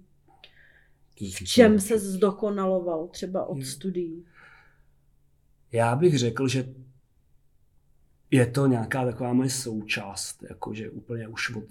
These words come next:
Speaker 3: v tom základě. Že mi to nikdy, nikdy mi třeba nevadilo jako vylízt někam před lidi a třeba něco prezentovat nebo vícero lidem něco říkat.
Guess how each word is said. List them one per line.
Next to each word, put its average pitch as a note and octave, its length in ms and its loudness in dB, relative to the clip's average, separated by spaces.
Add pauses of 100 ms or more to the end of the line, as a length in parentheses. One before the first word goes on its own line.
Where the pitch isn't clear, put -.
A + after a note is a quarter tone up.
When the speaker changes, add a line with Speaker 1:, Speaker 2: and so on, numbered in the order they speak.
(380)
Speaker 3:
v - 100 -20
tom A#2+ 160 2
základě. A2 680 -8 (240)
Že A#2 140 0
mi A#2+ 180 2
to A#2+ 180 -2
nikdy, B2+ 360 4 (160)
nikdy B2 360 -2
mi B2 100 2
třeba C3 240 -4
nevadilo A#2+ 520 -2
jako A#2+ 340 -8 (280)
vylízt A#2+ 500 -2
někam A#2+ 520 -4 (460)
před A#2+ 160 4
lidi A#2+ 300 4
a A2 100 -2
třeba A2+ 220 -8
něco A#2 260 -6
prezentovat A#2 800 -4
nebo A2+ 480 -8
vícero A#2 440 -8
lidem A2+ 280 -6
něco A#2 280 -6
říkat. A2 420 -6